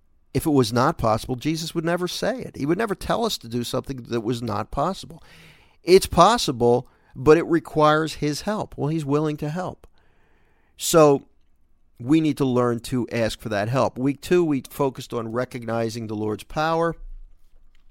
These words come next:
He is, he is all powerful. He can do anything. He can stop anything from happening. He can make, he can stop anything from happening,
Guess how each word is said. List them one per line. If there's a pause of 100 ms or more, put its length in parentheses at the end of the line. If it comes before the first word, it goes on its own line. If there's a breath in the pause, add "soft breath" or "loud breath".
(800 loud breath)
He
is, (100)
he
is
all
powerful.
He
can
do
anything.
He
can
stop
anything
from
happening.
He
can
make, (840)
he
can
stop
anything
from
happening,